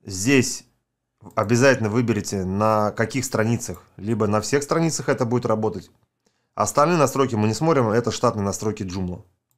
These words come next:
Всё, и нажимаем «Сохранить». Мне будет сложно показать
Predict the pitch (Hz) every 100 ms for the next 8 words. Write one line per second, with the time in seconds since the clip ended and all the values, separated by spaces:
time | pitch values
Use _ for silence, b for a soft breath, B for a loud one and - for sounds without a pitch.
0 | _ _ _ _ _ _ _ _ _ -
1 | 110 127 123 160 156 - 127 113 101 82
2 | - _ _ B B B B 113 170 180
3 | 170 170 - 170 180 131 123 117 123 113
4 | 123 107 -